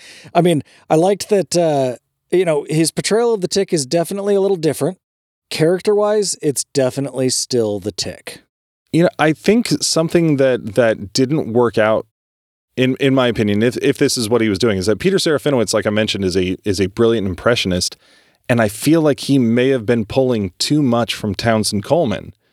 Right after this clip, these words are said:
Speaker 2: to where, like, at certain times there were, like, notes in, in, you know, of, of Coleman in the way he would say words, but then other times it wasn't, and it, like, he wasn't,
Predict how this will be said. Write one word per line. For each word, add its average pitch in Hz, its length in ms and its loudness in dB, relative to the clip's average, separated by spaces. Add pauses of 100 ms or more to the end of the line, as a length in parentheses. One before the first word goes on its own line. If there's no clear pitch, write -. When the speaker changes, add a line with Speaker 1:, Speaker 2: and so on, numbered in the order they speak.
(420)
Speaker 2:
to 139 100 2
where, 123 240 4
like, 110 240 0 (400)
at 117 180 0
certain 135 300 -2
times 143 340 0
there 127 100 2
were, 113 60 2
like, 104 200 0
notes 110 760 -2
in, 110 320 -2
in, 107 380 0 (440)
you 117 120 2
know, 107 180 4
of, 104 160 0
of 104 420 0
Coleman 98 440 0
in 110 180 0
the 107 80 2
way 107 240 0
he 117 120 -2
would 101 180 0
say 117 220 0
words, 113 380 0
but 110 120 -2
then 113 180 2
other 143 220 0
times 113 520 -2
it 117 140 0
wasn't, 110 440 0
and 110 120 0
it, 110 120 0
like, 117 220 -2 (1080)
he - 280 -2
wasn't, 156 540 0